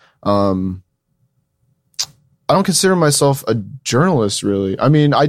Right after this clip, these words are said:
I, I do journal-, I have journalistic tendencies. Um, so in the next five years, I think, um, I actually see myself stepping further away from being a journalist myself and, um, stepping more into a role of,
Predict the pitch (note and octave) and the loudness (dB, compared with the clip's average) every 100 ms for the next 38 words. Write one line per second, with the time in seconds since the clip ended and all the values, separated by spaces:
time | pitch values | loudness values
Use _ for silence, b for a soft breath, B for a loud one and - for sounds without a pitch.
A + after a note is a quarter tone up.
0 | D3 D#3 D3 _ C#3+ D3+ D#3+ C#3+ D3 C#3 | 2 0 -2 _ 0 2 4 4 4 4
1 | C3+ C3+ C3 C3+ B2+ C#3 C3+ B2+ - A2 | 2 2 0 0 2 2 2 0 -2 -4
2 | - B2 A#2 G#2+ - G2 G#2+ - - _ | -2 -2 0 -2 -2 -2 -4 -8 -14 _
3 | _ _ _ _ _ - G#2+ G#2+ G#2+ G2 | _ _ _ _ _ -4 0 2 0 0
4 | - D3 D#3 F3 - E3 C#3+ C#3+ D3+ C#3 | 0 2 2 0 0 0 2 2 2 2
5 | B2+ - C3 B2 - A#2 A#2+ A2+ A#2 C3 | 0 0 -2 -2 -2 0 0 2 0 0
6 | C3 - C3+ B2 B2 B2 A#2 - A#2+ B2 | -2 0 2 2 0 0 0 -2 -2 -4
7 | A2 B2 A#2+ B2 A2+ A2 A#2+ C3 B2 A#2+ | -2 0 2 2 2 2 2 2 0 0
8 | A#2+ A#2+ A2+ A2 A#2+ B2 A#2+ A2+ G#2 A2+ | 0 0 0 0 0 0 0 -2 0 0
9 | C#3+ F3 - _ _ _ _ _ _ _ | 0 -2 -8 _ _ _ _ _ _ _
10 | A#2+ B2 A#2 A2 A2 - C3 B2 B2+ A#2+ | 0 2 4 2 0 0 0 0 0 2
11 | B2 B2 A#2+ B2 A#2 C3 A#2+ A2+ A2+ A2+ | 4 4 2 0 -2 0 2 2 2 2
12 | A2 - G#2+ G#2 G2+ G2+ - | 0 0 2 2 0 -2 -12